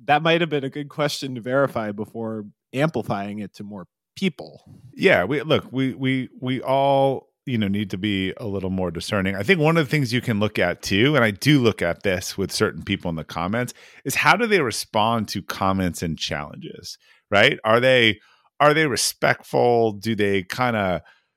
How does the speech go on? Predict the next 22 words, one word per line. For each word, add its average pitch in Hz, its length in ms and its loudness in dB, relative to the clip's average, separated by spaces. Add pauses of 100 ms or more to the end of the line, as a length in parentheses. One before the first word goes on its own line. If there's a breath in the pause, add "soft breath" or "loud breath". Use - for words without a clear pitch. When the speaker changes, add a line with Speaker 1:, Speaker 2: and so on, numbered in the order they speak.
(140)
Speaker 2:
go 143 120 4
back 135 300 6
on 135 80 0
the 123 100 0
context 117 600 2
and 104 80 -2
answer 110 300 -2
questions 110 680 2
and 95 140 0
sort 107 160 2
of 85 100 -6
debate 98 340 2
in 98 100 -6
a 90 40 -2
healthy 104 420 0
way? 107 540 2
Or 113 160 0
are 110 60 0
they 113 140 0
just 110 320 -6
entirely 113 840 0 (140)
dismissive 90 840 -6